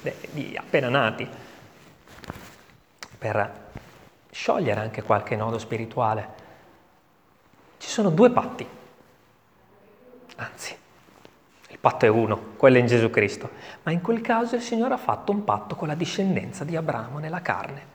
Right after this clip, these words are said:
Cioè ci doveva essere un'immagine spirituale di ciò che era evidente.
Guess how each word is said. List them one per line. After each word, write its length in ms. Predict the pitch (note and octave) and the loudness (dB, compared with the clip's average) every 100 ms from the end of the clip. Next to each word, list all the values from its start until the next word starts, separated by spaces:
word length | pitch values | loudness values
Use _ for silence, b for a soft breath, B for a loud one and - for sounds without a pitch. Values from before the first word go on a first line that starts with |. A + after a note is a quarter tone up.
| B B B B | B B B B
Cioè 160 | E3+ | 2
ci 120 | - | 6
doveva 380 | D#3 D#3+ F#3 G#3 | 6 10 10 10
essere 320 | A3+ - D3+ | 8 6 4
un'immagine 460 | C#3+ D#3 B3+ G#3+ F#3+ | 6 6 6 8 6
spirituale 600 | F#3 - F#3 G#3 C4+ B3+ | 6 6 8 10 10 10
di 100 | F#3+ | 8
ciò 160 | - B3+ | 6 6
che 140 | G#3+ | 4
era 140 | G#3 | 4
evidente. 680 | F#3+ F3+ F3 A#2+ A2+ - - | 4 4 4 2 -2 -10 -12